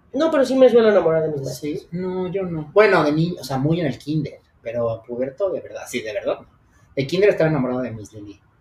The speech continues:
Speaker 2: que era mi maestra de inglés.
Speaker 1: Ay, qué hermoso.
Speaker 2: De Miss Lili.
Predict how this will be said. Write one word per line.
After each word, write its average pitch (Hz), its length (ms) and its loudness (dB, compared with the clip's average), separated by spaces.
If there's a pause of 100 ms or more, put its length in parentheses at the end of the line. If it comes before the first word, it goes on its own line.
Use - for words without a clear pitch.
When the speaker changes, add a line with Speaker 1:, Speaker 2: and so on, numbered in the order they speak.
Speaker 2:
que - 80 -20
era 120 80 -12
mi 120 100 -10
maestra 107 300 -16
de - 60 -20
inglés. 170 260 -6
Speaker 1:
Ay, 135 580 -4
qué 226 140 2
hermoso. 175 560 -4 (220)
Speaker 2:
De 160 120 -8
Miss 143 220 -8
Lili. 139 220 -10